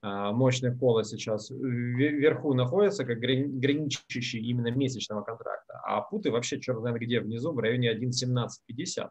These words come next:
Поэтому я считаю, что сейчас могут нам немножко мозги поделать, э, по евро и, по, следовательно, по баксу, но конечная реализация всё-таки будет вниз. Единственный вот момент, может быть, через небольшой перехай двинут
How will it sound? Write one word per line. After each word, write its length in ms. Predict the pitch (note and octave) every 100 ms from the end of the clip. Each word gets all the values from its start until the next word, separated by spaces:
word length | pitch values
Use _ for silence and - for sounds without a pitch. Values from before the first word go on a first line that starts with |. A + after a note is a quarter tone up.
| -
Поэтому 580 | A#2 D3 D#3+ E3 D#3+ - - _ _ _ _
я 120 | C#3 E3+
считаю, 300 | - E3+ D#3
что 200 | - C#3+
сейчас 260 | D3 C#3
могут 260 | C3 C#3 B2+
нам 160 | B2+ B2
немножко 320 | B2+ B2+ A#2
мозги 300 | A#2+ B2+ A#2
поделать, 680 | A#2+ A#2 F3+ G3+ C3 -
э, 220 | A#2 A2+ - -
по 220 | A2+ A2 A2+
евро 420 | A2 D#3 C#3 A2+
и, 60 |
по, 260 | G#2 A2 G#2
следовательно, 580 | - - A2+ G#2+ G#2+ A2
по 140 | B2+
баксу, 400 | A#2 G#2+ - -
но 580 | G#2 A#2+ C#3 D#3 D3 B2+
конечная 500 | B2+ C3 C3+ C3 A2
реализация 500 | A#2 A#2 B2 D#3 -
всё-таки 300 | A#2 B2+ -
будет 240 | A#2 A#2 -
вниз. 260 | G#2 -
Единственный 680 | A#2+ D#3 F#3+ D3+ C3+ B2 G#2 G2+ _
вот 160 | G#2 -
момент, 340 | C#3 F#3+ -
может 480 | C3 F#3 D#3+ C#3 C3+
быть, 300 | C3 G3+ G#3
через 480 | - D#3 D#3+ C#3+ B2
небольшой 480 | B2 A2+ A#2+ D3+
перехай 480 | C3 B2 B2 B2+ D#3+
двинут 360 | B2 G#2+ A#2